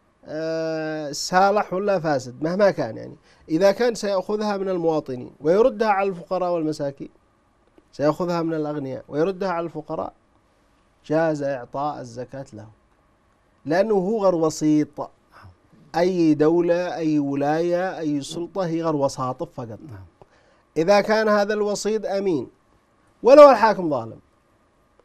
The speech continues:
Speaker 1: وسيأخذها من، آه، من أهلها، من أغنياء، ويردها على الفقراء، جاز له، وجاز لي أن أنا أعطيه، وإذا أعطيته، آه، سقطت عني، سواء كان عادل ولا غير عادل.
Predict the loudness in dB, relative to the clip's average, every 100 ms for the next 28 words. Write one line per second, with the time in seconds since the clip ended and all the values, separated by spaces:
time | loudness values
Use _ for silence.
0 | _ _ -6 -4 2 4 4 0 -2 -2
1 | -2 -2 -4 -4 -4 -4 -6 -8 -10 -12
2 | -14 -16 -16 -14 -6 -4 -4 -2 -2 -2
3 | -4 -8 -12 -8 -6 -2 0 0 0 -6
4 | _ _ _ -2 4 6 6 4 4 2
5 | -2 -6 -4 -2 0 0 0 -2 -10 -14
6 | -18 -8 -2 0 4 4 4 0 -2 -4
7 | -4 -4 -4 -4 -8 -8 -10 -8 -8 -6
8 | -4 -6 -6 -8 -6 -8 -8 _ _ _
9 | _ -14 -12 -8 -8 -6 -8 -8 -12 -14
10 | -18 _ _ -16 -2 0 2 0 -2 -2
11 | -2 0 -2 -2 -2 -2 -6 -12 -16